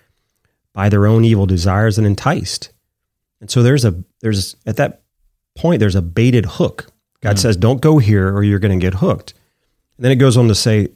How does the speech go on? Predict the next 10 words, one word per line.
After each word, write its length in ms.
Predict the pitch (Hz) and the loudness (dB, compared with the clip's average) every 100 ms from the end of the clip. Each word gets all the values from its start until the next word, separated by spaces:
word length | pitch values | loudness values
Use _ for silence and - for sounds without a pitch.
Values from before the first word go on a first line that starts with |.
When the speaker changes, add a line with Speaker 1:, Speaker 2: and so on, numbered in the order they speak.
| _ | _
Speaker 1:
"Then 160 | 123 113 | -6 -2
after 320 | 113 127 135 | 0 0 -2
desire 500 | 101 104 90 107 120 | 0 0 2 0 2
has 260 | 104 107 98 | 0 0 -2
conceived, 880 | - 95 - - 165 110 98 104 - _ - | -6 -6 -4 -2 0 2 0 -4 -12 _ -14
it 200 | 101 98 | -12 -4
gives 220 | 110 95 | -2 -2
birth 260 | 92 113 - | -2 -4 -4
to 100 | 117 | -8
sin." 420 | - 196 101 | -4 -4 -4